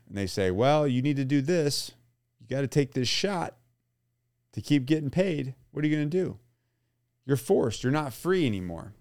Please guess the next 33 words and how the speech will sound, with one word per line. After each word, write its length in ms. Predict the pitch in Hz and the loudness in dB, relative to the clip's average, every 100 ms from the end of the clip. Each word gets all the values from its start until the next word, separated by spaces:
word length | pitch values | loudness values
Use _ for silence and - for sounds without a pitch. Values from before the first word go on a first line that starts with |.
| _ | _
You're 140 | 127 135 | 0 0
a 40 | |
slave 320 | - 143 139 | 2 4 4
to 80 | 127 | 4
the 120 | 120 | 0
system. 440 | 117 170 160 - 180 | 0 -2 -2 -4 -4
So 140 | 113 | 0
what 120 | 113 | 2
do 60 | 135 | 4
you 120 | 135 | 2
have 100 | 135 | 2
to 80 | 123 | 0
do? 100 | 139 | 0
You 240 | 147 110 | 2 2
get 200 | 101 120 | 2 2
the, 120 | 120 104 | 2 -4
you 120 | 117 | 0
get 180 | 120 127 | 2 2
that 160 | 131 110 | 0 0
shot, 340 | - 175 - | -2 -2 -2
right? 260 | 104 120 131 | 0 0 -2
'Cause 160 | 98 | -6
you 80 | 104 | 2
got 120 | 131 | 2
a 40 | 120 | 4
family 340 | 143 180 143 | 0 -2 -2
to 60 | 90 | -2
feed. 320 | - 98 - - _ _ _ _ _ _ _ _ _ _ _ _ _ _ _ _ _ _ _ _ _ _ _ _ _ _ _ _ _ _ | -4 -8 -10 -18 _ _ _ _ _ _ _ _ _ _ _ _ _ _ _ _ _ _ _ _ _ _ _ _ _ _ _ _ _ _
And 160 | 101 104 | -2 2
you 120 | 101 | 4
got 180 | 110 110 | 4 6
health 240 | 143 185 | 4 2
care. 300 | - 78 - | -2 -4 -6